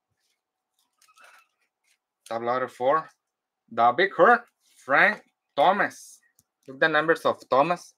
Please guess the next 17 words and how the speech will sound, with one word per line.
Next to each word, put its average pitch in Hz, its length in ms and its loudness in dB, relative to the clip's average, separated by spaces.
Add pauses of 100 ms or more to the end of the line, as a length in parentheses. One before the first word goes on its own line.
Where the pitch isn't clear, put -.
(760)
Five 180 300 6
hundred 190 440 2
twenty-one 175 560 2
home 170 180 0
runs, 160 320 2
more 147 320 0
than 185 140 0
three 175 180 -2
hundred 175 480 -2
of 131 160 -2 (100)
average. 139 760 -2 (1400)
Hall 151 220 4
of 165 120 2
Fame. 135 340 -6 (3250)
In 110 100 -16
the 113 120 -6
first - 520 -6